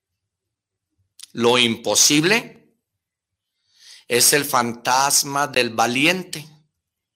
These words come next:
Entonces, si tú dices, "Para todo es imposible,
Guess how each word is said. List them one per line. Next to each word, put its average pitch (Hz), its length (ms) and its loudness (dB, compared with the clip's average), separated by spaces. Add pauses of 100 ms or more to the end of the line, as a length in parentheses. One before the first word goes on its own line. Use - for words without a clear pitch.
(1500)
Entonces, 135 800 0
si - 420 2
tú 143 140 0
dices, 147 560 4
"Para 120 340 -2
todo 147 220 0
es 139 200 4
imposible, 127 1160 0